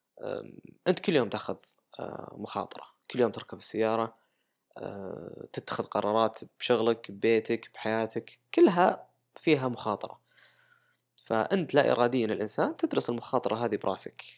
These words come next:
تقول: "إن قلت كذا يمكن يزعلون علي وأنفصل، وإذا أسكت يمكن ما يجيني حقي". فتلقاك بأجزاء من الثانية قاعد تدرس الموضوع براسك.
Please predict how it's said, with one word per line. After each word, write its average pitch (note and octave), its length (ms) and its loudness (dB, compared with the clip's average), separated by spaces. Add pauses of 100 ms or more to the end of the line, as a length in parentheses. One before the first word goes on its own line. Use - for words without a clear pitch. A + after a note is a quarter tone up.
(640)
تقول: B2 220 0
"إن A#2 120 -2
قلت B2+ 200 0
كذا B2+ 380 4
يمكن G#2+ 520 -4
يزعلون - 380 -10
علي B2+ 580 4
وأنفصل، A#2 760 0 (360)
وإذا B2+ 240 6
أسكت - 520 0
يمكن A2 220 -6
ما G#2+ 60 -2
يجيني G#2+ 240 -4
حقي". - 340 -8 (400)
فتلقاك C#3 460 4
بأجزاء B2+ 340 2
من A2+ 80 -4
الثانية A2 420 -2
قاعد G2+ 140 -4
تدرس - 500 -2
الموضوع G#2 380 -4
براسك. - 500 -12